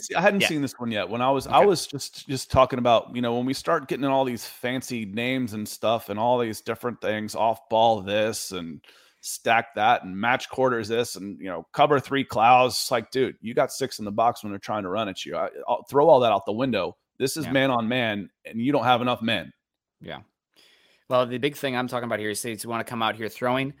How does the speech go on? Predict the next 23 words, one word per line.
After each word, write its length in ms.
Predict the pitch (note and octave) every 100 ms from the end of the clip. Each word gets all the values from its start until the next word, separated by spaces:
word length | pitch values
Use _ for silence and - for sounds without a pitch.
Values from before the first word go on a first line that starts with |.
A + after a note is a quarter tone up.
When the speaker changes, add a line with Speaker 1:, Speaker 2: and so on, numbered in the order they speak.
| _ _ _ -
Speaker 2:
I 160 | A#2+ D3+
think 220 | E3+ -
the 260 | A#2 A2+ A#2
Seahawks, 680 | - F3+ D3 C3 - - -
and 120 | A2
this 120 | A2+
is 100 | A#2
kind 220 | - A2
of, 120 | G#2+ F#2+
you 80 |
know, 120 | G#2 F#2+
talk, 340 | - A2+ - - -
to 100 | C3+
really 280 | D#3+ C3
point 280 | F#2+ C3+ B2
into 260 | G#2+ G2+ G#2+
an 80 | G#2
end 180 | G2 G#2+
of 80 | G2
an 80 | F2+
era, 360 | G2+ F2+ E2 _ -
uh, 220 | G2 G2
they're 340 | G2 C3+ A#2+